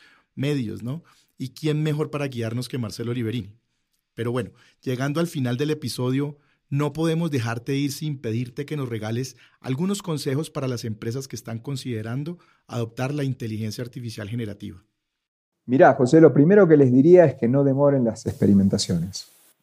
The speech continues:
Speaker 2: Eso es lo más importante. Toda la tecnología está ahí, toda la información está ahí,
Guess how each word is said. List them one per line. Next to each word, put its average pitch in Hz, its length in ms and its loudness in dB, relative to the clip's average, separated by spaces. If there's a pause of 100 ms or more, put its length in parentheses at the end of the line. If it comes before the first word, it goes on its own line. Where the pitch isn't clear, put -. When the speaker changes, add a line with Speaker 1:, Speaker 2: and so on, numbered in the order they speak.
(120)
Speaker 2:
Eso 147 240 2
es 117 80 2
lo 104 80 -2
más 117 260 -4
importante. 95 560 -12 (380)
Toda 175 260 6
la 117 160 2
tecnología 107 540 -4
está - 220 -10
ahí, 143 280 -4 (640)
toda 170 260 6
la 135 100 2
información 113 580 -6
está 101 260 -12
ahí, 131 300 -4